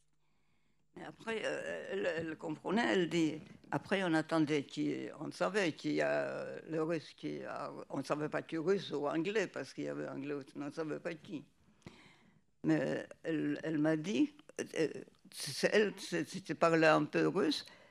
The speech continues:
elle était la plus âgée, elle avait peut-être vingt-deux, trois ans, je ne sais plus. Elle dit, on va faire la cuisine. Il y avait des poulets. La, la, c'est, c'est elle,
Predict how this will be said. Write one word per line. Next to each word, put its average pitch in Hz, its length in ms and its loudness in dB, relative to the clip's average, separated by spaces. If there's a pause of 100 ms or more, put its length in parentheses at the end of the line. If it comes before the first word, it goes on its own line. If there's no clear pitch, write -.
(460)
elle 175 180 12
était 170 200 6
la 160 140 6
plus 170 300 4
âgée, 160 340 6
elle 151 160 6
avait 131 240 2
peut-être 143 420 0
vingt-deux, 143 480 2
trois 151 420 0
ans, 226 340 0
je - 60 -10
ne 143 60 -10
sais - 140 -18 (200)
plus. - 100 -16 (1700)
Elle 165 160 -2
dit, 175 80 2
on 185 100 4
va 180 140 2
faire 190 140 -4
la 180 120 0
cuisine. 160 580 -4 (120)
Il 156 60 -10
y 156 40 0
avait 160 220 -2
des 165 100 -6
poulets. 156 680 -2
La, 135 320 -2
la, 143 140 -4 (180)
c'est, - 200 -12
c'est 165 280 -6
elle, 185 280 4